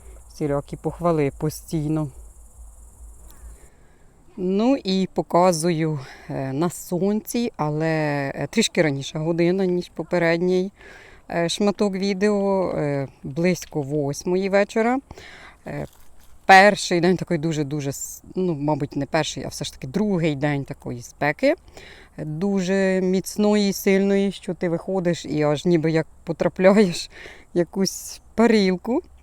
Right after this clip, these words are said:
Е, зараз дихати вже набагато легше, реально пів восьма, близько восьмої набагато легше дихається.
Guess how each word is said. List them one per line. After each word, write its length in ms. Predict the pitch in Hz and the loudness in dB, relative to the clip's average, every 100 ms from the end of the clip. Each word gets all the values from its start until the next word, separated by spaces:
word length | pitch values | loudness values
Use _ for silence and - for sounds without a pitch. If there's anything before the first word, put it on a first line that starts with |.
| - - - - - | -20 -20 -20 -20 -10
Е, 160 | 151 156 | -6 -2
зараз 280 | 170 185 151 | 2 2 0
дихати 340 | 160 160 156 | -2 -4 -4
вже 180 | 143 170 | 0 0
набагато 360 | 151 147 156 | 0 -2 -4
легше, 460 | 139 135 - - 165 | -4 -4 -6 -6 -4
реально 520 | 151 139 143 131 131 - | -2 -4 -4 -6 -8 -12
пів 180 | 143 | -10
восьма, 460 | 139 226 - - 175 | -6 -6 -4 -2 -2
близько 360 | 151 143 - 127 | -2 -8 -8 -10
восьмої 380 | 143 190 196 | -8 -6 -4
набагато 340 | 175 139 156 139 | -4 -4 -8 -8
легше 320 | 143 - - | -8 -10 -12
дихається. 720 | 123 120 - 139 175 - 262 | -8 -10 -8 -8 -8 -2 -2